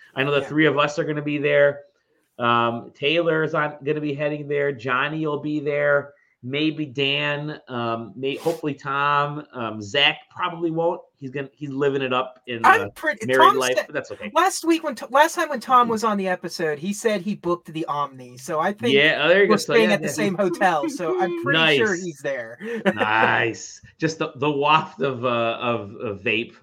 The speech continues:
Speaker 1: from, uh,
Speaker 2: Yeah.
Speaker 1: from you, from the rooms
Speaker 2: <laughs> That,
Speaker 1: will be
Speaker 2: that,
Speaker 1: fantastic.
Speaker 2: oh,
Speaker 1: But,
Speaker 2: if you're
Speaker 1: uh,
Speaker 2: lucky, it'll be vape,
Speaker 1: if
Speaker 2: right?
Speaker 1: you're lucky, it'll, uh, anywho, gentlemen, it is fantastic to talk to you. There is a lot to go over this week, surprisingly.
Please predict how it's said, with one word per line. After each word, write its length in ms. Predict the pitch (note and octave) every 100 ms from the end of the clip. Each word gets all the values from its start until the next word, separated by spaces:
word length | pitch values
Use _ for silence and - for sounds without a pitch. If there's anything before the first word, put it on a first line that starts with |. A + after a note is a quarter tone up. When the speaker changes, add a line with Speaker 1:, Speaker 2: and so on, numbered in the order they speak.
| _ _
Speaker 1:
from, 280 | G#2+ G2+
uh, 100 | C3+
Speaker 2:
Yeah. 180 | F3+ D3+
Speaker 1:
from 100 | A#2
you, 180 | A#2 -
from 200 | - A#2
the 80 | A2+
rooms 560 | A#2 A#2+ A#2 A2 - _
Speaker 2:
<laughs> 40 |
That, 520 | - G#3+ G#3+ F3+ A3
Speaker 1:
will 80 | G#2+
be 100 | G2
Speaker 2:
that, 80 | -
Speaker 1:
fantastic. 420 | G#2 G2+ - _ - -
Speaker 2:
oh, 80 | A3
Speaker 1:
But, 120 | G3
Speaker 2:
if 60 | E3+
you're 80 | C#3+
Speaker 1:
uh, 100 | C#3
Speaker 2:
lucky, 300 | G#3 - C3
it'll 140 | A#2+
be 140 | B2 A#2
vape, 180 | B2+ D#3
Speaker 1:
if 200 | - F#3
Speaker 2:
right? 220 | F#3 -
Speaker 1:
you're 140 | C#4
lucky, 200 | A3 -
it'll, 140 | D#3+ B2+ _ _ _ _
uh, 280 | A#2 A2+ A#2 -
anywho, 340 | G#3+ G3 D#3 - _
gentlemen, 340 | F3 E3+ D#3+
it 160 | - D#3
is 200 | C#3+ C3+ _
fantastic 560 | C3 B2 - F#3+ F#3+ F#3+
to 60 |
talk 240 | - C#3+ -
to 60 | C#3+
you. 120 | C3 _ _
There 220 | D3 A3
is 280 | A#3 A3 G3
a 160 | F3+ E3+
lot 540 | D#3 C#3 D#3 F#3+ - -
to 140 | E3+
go 320 | C#3 C#3+ D3
over 680 | C#3 C3+ A#2+ A2+ G#2+ G#2 G#2+
this 180 | G#2+ A2
week, 100 | A2
surprisingly. 800 | - G2 - G#2+ G2 F2+ F2 F2